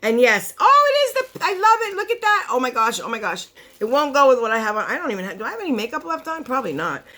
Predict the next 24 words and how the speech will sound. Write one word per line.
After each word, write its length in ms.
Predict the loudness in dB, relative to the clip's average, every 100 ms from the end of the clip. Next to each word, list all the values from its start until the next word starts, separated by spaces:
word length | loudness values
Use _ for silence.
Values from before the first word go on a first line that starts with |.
| -20 _ _
Um, 380 | -2 0 0 -2
Brenda 520 | 0 2 2 -2 -2 -10 _ _
loves 340 | -4 -2 -2 0
Dylan, 400 | 4 6 4 2
loves 220 | -2 -4
Kelly. 400 | -4 -2 0 -2 -6 _ _
Beverly 440 | -2 -2 -2 -2
Hills 340 | 2 2 2 0
nine 240 | -2 0
oh 140 | 0 -2
two 240 | -4 -6
one 260 | -6 -6 -6
oh. 380 | -6 -6 -8 -10
Let 120 | -12
me 100 | -10
show 180 | -10 -10
you 100 | -12
the 80 |
packaging. 680 | -12 -12 -12 -14 -16 -12 -12
See 180 | -10 -8
that? 220 | -6 -6
That's 200 | -8 -10
so 120 | -10 -10
cute. 260 | -8 -10